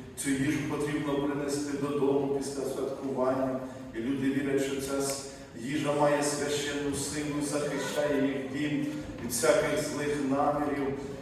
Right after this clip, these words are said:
І скільки всього війшло, друзі, в нашу народну традицію,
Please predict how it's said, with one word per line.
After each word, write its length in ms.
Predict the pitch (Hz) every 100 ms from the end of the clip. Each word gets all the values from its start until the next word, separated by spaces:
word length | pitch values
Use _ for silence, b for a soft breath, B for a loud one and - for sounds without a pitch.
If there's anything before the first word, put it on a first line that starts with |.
| -
І 20 |
скільки 440 | - - 202 202
всього 520 | - - 190 202 196 170
війшло, 340 | - 175 175
друзі, 300 | 175 165 160 151
в 40 |
нашу 200 | 156 156 156 147
народну 480 | 143 151 147 147 143
традицію, 680 | 131 127 151 156 - 139 131